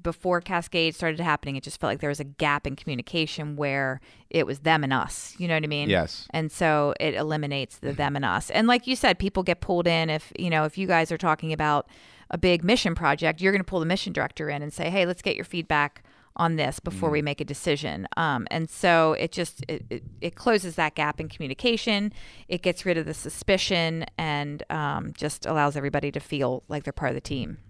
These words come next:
Speaker 2: Yep.
Speaker 1: So that's number two. That's Cascade. So weekly leadership team meeting, Cascade, and then finally,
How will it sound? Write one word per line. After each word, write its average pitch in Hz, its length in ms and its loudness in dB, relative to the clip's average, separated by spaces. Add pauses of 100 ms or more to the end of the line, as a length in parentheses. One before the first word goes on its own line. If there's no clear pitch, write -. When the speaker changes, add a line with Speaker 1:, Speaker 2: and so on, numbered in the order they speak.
Speaker 2:
Yep. 82 160 -6 (760)
Speaker 1:
So - 140 4
that's 247 140 4
number 247 180 6
two. 220 140 4
That's 190 180 4
Cascade. 175 540 2
So 175 100 -2
weekly 220 320 2 (160)
leadership 190 400 0
team 165 200 -4
meeting, 156 260 0
Cascade, 170 680 2
and 165 80 -4
then 156 140 -2
finally, 180 720 0